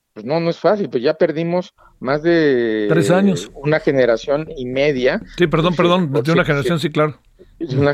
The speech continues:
Speaker 1: más de una generación y media si contamos que desde el noventa y cinco se formó este Sistema Nacional de Seguridad Pública, ¿no? Y, y, y precisamente este informe de la Guardia Nacional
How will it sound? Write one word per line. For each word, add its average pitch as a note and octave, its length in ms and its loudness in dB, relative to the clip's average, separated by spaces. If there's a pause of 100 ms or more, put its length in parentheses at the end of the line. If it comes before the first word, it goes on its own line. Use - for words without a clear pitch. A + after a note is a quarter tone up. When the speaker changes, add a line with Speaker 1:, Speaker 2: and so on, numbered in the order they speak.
Speaker 1:
más D3 180 2
de F3 60 4
una F3 140 2
generación C3+ 480 2
y E3 60 2
media D#3 260 2
si D3 120 -4
contamos C3+ 480 -2
que A#2+ 140 -2
desde G#2 220 -2
el G2+ 60 -4
noventa G#2 300 -4
y A2 60 -4
cinco B2+ 360 -2 (280)
se - 160 0
formó B2+ 400 2
este C3 180 -2
Sistema B2+ 360 -2
Nacional A2+ 320 -2
de A#2 60 -8
Seguridad G#2+ 340 0
Pública, D#3 640 -2
¿no? C#3 180 -6 (340)
Y, A#2+ 120 -2
y, A#2 680 0
y A#2+ 40 -2
precisamente D#3+ 720 -2
este G3+ 200 -2
informe D#3+ 480 2
de A2+ 80 2
la A2 80 4
Guardia C#3 200 2
Nacional C#3+ 360 -4